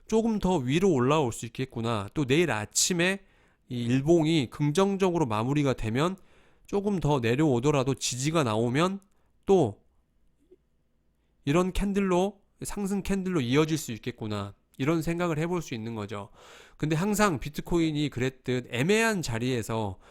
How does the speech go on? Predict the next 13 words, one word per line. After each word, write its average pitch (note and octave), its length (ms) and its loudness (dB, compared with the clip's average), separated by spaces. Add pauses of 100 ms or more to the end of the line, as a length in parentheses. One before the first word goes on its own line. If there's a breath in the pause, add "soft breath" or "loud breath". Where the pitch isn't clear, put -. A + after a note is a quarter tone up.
(140 soft breath)
많이 D3+ 300 0
태우지 A3 440 -2
않고 A#2 300 -6
급등을 G#3+ 420 -2
하는 E3+ 240 0
모습을 A#2+ 460 -6
보이기 A#2+ 380 -4
때문에 G#2+ 640 -4 (2000 soft breath)
상승을 G#3+ 640 -2
한다면 F3 600 -2
우리가 E3+ 400 0
생각하는 G3 640 -6
것보다 A#2 580 -6